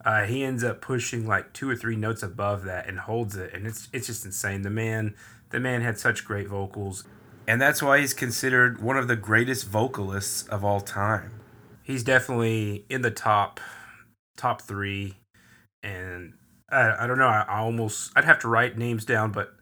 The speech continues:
I wanna say he could easily take my number one spot as the best vocalist of all time, that, in my opinion.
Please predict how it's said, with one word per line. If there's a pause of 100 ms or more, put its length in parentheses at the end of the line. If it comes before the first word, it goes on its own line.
(260)
I
wanna
say
he
could
easily
take
my
number
one
spot
as
the (380)
best
vocalist
of
all
time,
that,
in
my
opinion.